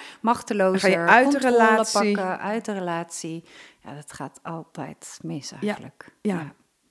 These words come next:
Speaker 2: Nou, zelden dat het werkt.
Speaker 1: Ja. Eventjes, hè,
Speaker 2: Ja.
Speaker 1: als praktische tip voor iedereen die
Speaker 2: Ja.
Speaker 1: luistert. Hoe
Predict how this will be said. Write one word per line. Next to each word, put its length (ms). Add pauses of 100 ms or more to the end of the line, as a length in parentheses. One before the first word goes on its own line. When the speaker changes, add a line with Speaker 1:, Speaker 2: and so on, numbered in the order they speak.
(120)
Speaker 2:
Nou, 240
zelden 600
dat 160
het 140
werkt. 560 (340)
Speaker 1:
Ja. 240 (640)
Eventjes, 560
hè, 160 (160)
Speaker 2:
Ja. 260
Speaker 1:
als 200
praktische 540
tip 360
voor 220
iedereen 340
die 100
Speaker 2:
Ja. 100
Speaker 1:
luistert. 600 (1080)
Hoe 460